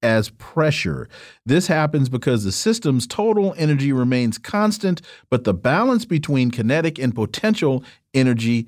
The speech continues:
shifts. And going back to the whole idea of submarine or submariner warfare,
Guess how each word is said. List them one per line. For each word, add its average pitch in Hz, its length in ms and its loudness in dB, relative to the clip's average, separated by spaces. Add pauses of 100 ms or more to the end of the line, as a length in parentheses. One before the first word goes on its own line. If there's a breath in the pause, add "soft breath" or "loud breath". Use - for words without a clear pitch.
(140 soft breath)
shifts. - 600 -2 (500 loud breath)
And 165 340 2 (220)
going 185 300 2
back 165 240 -2
to 151 100 -2
the 127 140 0
whole 165 180 0
idea 139 440 0
of 113 280 -2 (100)
submarine 131 960 0 (360 soft breath)
or 104 160 0
submariner 135 760 2
warfare, 110 920 -2